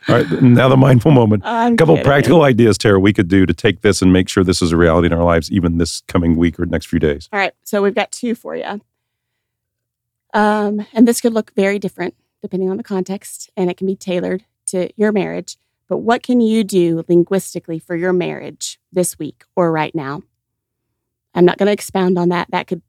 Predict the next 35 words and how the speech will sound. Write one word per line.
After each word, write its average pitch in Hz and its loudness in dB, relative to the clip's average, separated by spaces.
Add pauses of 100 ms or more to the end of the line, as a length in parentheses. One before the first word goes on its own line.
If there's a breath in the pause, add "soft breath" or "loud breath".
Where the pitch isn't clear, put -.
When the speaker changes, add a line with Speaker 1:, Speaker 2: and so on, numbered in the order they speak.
(220)
Speaker 2:
again, 170 -2
go 180 -2
in 170 2
a 170 2
thousand 180 2
directions. 156 2
Speaker 1:
Any 120 4
of 113 2
the - 0
things 107 2
we 117 4
mentioned 98 2
today 95 4
could 240 0
be 95 2
Speaker 2:
Yes. 87 0
Speaker 1:
possibilities. 80 -2
Speaker 2:
Yeah, 370 0
Speaker 1:
Yeah. 85 0
Speaker 2:
absolutely. 247 -4
Or 240 -2 (300)
come 208 -4
up 220 -6
with 277 -8
your 370 -6
own. - -10
Speaker 1:
There 92 0
you 90 -2
go. 113 -2
Speaker 2:
You've 220 -2
got - -4
creative 247 -4
liberties 214 -10
here. - -6
Speaker 1:
Yeah. 87 -6